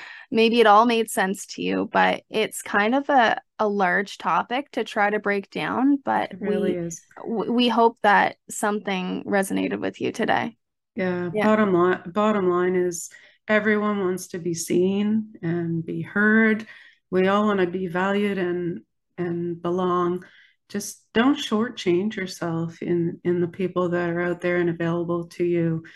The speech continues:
Speaker 2: You know, be kind to others and yourself. Make sure everyone in the stands is cheering you on,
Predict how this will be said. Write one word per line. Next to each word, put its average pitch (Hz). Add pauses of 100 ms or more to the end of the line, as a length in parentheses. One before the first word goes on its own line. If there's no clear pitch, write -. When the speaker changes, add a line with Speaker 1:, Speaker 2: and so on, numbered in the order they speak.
(300)
Speaker 2:
You 196
know, 180
be 175
kind 220
to 190
others 190
and 185
yourself. 208 (1200)
Make 196
sure 202
everyone 185
in 185
the 175
stands 185
is 165
cheering 175
you 170
on, 170